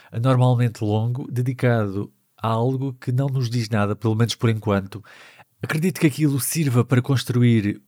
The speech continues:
um, um conflito mais lá para a frente, um conflito mais importante, mas por enquanto ainda está tudo a um ritmo muito de início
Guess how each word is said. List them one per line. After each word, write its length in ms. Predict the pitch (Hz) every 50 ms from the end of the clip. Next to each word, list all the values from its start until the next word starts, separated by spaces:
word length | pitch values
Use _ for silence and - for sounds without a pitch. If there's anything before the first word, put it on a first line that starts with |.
| -
um, 600 | 123 123 123 123 120 117 110 104 101 95 95 147 - - - _ _ _ _ _ -
um 80 | 151
conflito 640 | 127 143 143 131 - - - 123 120 113 - - 113
mais 180 | 110 113 110 -
lá 140 | 110 101
para 120 | 98 - 104
a 40 | 98
frente, 540 | - 104 101 98 101 117 123 - - - - -
um 40 | 107
conflito 340 | - 127 120 - 123 120 -
mais 160 | 120 110 101
importante, 680 | 113 101 - - - - 113 117 120 123 - - - _ _ _ _ _ _ _ _ _ _ _ _ _ _ _ _ -
mas 340 | - 165 170 170 170 165 -
por 160 | - - 156
enquanto 1000 | 160 143 - - 156 147 151 151 151 151 123 - - 151 156 151 151 147 147 139
ainda 220 | - 147 143 139 147
está 260 | 131 - - 151 143
tudo 300 | - - - 151 139 147
a 40 | 151
um 120 | 139 135
ritmo 400 | 120 120 135 135 - - 135 131
muito 300 | 123 127 127 123 - 131
de 80 | 127 131
início 640 | 127 120 110 107 101 - - - 120 123 131 131